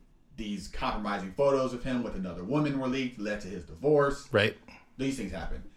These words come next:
Speaker 1: At the time, though, one of his security experts had said, like, it was Saudi Arabia, and everyone kind of said, "Nah, that seems ridiculous. Like,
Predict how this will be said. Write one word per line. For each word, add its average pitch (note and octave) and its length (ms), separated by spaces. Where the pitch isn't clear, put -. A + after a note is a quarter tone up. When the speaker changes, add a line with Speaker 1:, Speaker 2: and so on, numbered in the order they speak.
Speaker 1:
At D#3 140
the C#3+ 60
time, C#4+ 400
though, C#3+ 160
one D3 160
of D#3 80
his D3+ 120
security E3+ 400
experts A#2 280
had F#2+ 100
said, C3 280
like, G#2+ 160
it - 60
was E2+ 140
Saudi A2 260
Arabia, A2 360
and B2 80
everyone D3 300
kind B2 220
of F2+ 100
said, A2+ 220
"Nah, D3 160
that C3 160
seems A#2+ 200
ridiculous. G#2+ 480
Like, F2 200